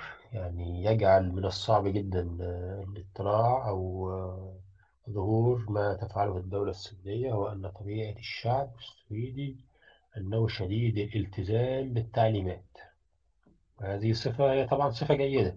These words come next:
ولكنهم يستخدمونها في المكان الخاطئ. وهم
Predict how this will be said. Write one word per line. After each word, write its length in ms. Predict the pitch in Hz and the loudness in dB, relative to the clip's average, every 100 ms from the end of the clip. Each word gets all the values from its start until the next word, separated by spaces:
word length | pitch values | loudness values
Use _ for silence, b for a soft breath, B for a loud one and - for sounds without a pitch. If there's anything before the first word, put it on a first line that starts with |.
| - - | -8 -10
ولكنهم 640 | 110 101 104 104 113 110 | -8 -6 -6 0 2 2
يستخدمونها 880 | 98 - 101 104 110 123 127 139 139 | 0 -6 -6 -2 -2 -2 0 2 2
في 140 | 120 | -2
المكان 460 | - 107 107 127 139 | -4 -4 -4 -4 -4
الخاطئ. 360 | 117 104 - - - _ b b b b b _ - | -2 -2 -2 -8 -20 _ b b b b b _ -10
وهم 440 | 98 117 135 131 | -2 0 0 -2